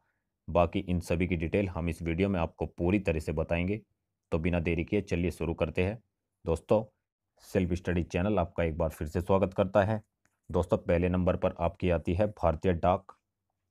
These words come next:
ठीक है। इसके अंदर दोस्तों जीडीएस की वैकेंसीज निकाली गई है। जीडीएस का मतलब होता है ग्राम डाक सेवक, ठीक है। इसमें टोटल पोस्ट जो दी गई है वो सत्रह सौ पैंतीस दी गई है और फॉर्म भरने की जो आखिरी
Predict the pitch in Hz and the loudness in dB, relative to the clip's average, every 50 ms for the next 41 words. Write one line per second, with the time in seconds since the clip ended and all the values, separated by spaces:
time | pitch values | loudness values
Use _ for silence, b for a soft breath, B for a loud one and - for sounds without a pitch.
0 | _ _ - - - 87 - 101 92 92 - _ _ _ _ _ _ _ _ _ | _ _ -12 -6 -4 0 2 2 2 2 0 _ _ _ _ _ _ _ _ _
1 | - 92 90 - - 101 95 95 95 110 101 90 92 87 85 - - 110 104 92 | -4 -4 -2 0 2 2 4 4 4 4 4 2 0 -2 -2 -2 -2 -2 0 0
2 | 95 90 90 90 95 95 92 95 - 104 92 92 87 92 87 90 - - 92 87 | 0 0 2 2 2 0 0 0 -2 0 0 2 2 2 0 0 0 0 -2 0
3 | 87 87 78 85 85 85 85 82 92 90 85 85 107 113 113 _ _ _ _ _ | 0 -2 -2 -2 -2 -2 0 0 0 0 0 -2 -4 -6 -8 _ _ _ _ _
4 | _ _ _ - 85 80 90 90 90 95 95 92 95 - 98 95 92 92 92 87 | _ _ _ -10 -4 0 0 2 4 2 2 2 0 0 0 0 0 0 0 -2
5 | 78 80 85 80 - 87 90 101 107 117 - _ _ - - 80 92 85 92 95 | -2 -2 -2 0 0 0 0 0 -2 -4 -6 _ _ -12 -8 -2 0 2 2 2
6 | 98 87 87 87 85 - - - 85 87 98 104 - _ _ _ _ _ - 87 | 2 2 0 0 -2 -2 -4 -2 0 0 0 0 -2 _ _ _ _ _ -4 -4
7 | 90 85 107 98 92 98 98 92 92 95 92 87 82 90 85 - 95 95 92 95 | -2 0 0 0 0 0 -2 -4 -2 0 -2 0 0 0 0 2 2 0 0 0
8 | 92 87 87 82 85 85 82 87 87 87 92 110 110 107 - - - 92 - 87 | -2 -4 -2 -2 -2 -2 -2 -2 -2 0 0 0 0 -2 -4 -4 -6 -4 -2 -2
9 | 90 90 - 101 90 - 85 82 76 - 85 78 80 87 85 90 92 92 90 101 | -2 0 0 -2 -2 -2 -6 -6 -4 -4 -4 -2 -2 -2 0 0 0 0 0 -2
10 | 117 123 _ _ _ _ _ _ _ - 90 92 - - - 90 90 101 95 87 | -4 -6 _ _ _ _ _ _ _ -4 -2 -2 -2 0 0 0 2 2 2 0
11 | 85 80 85 87 87 98 95 110 - - 90 87 85 - - 104 | 0 0 -2 -2 -2 -2 -2 -2 -2 -2 -2 -2 -2 -2 -4 -6